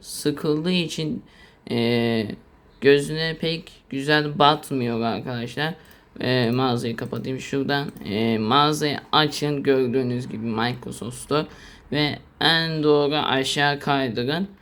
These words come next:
Gördüğünüz gibi burada altta dört tane bir şey karşılayacaktır. E, Xbox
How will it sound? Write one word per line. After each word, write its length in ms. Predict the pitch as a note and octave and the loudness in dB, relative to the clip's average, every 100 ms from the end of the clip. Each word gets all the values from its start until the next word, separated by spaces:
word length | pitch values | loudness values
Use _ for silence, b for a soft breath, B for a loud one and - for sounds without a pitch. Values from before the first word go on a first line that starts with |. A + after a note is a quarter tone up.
| B B - | B B -2
Gördüğünüz 360 | D3+ E3 D#3+ D#3 | 2 2 2 -4
gibi 120 | D#3 | -4
burada 220 | D#3+ D#3+ | -4 -2
altta 580 | D3+ D#3 D#3+ - E3 D3+ | 0 0 -4 -4 -2 0
dört 300 | D#3+ D#3+ D#3 | 2 0 0
tane 300 | D3+ D3 D3+ | 0 2 2
bir 60 | D3 | 0
şey 180 | D#3 | -2
karşılayacaktır. 920 | D3 C#3 C3+ C3+ B2+ B2+ C3 C3 C3 | 0 0 0 -4 -6 -6 -6 -4 -6
E, 200 | - B2 | -2 0
Xbox 760 | A#2 C3 C3+ - C3+ C3+ - - | 2 0 -2 -4 -4 -4 -8 -10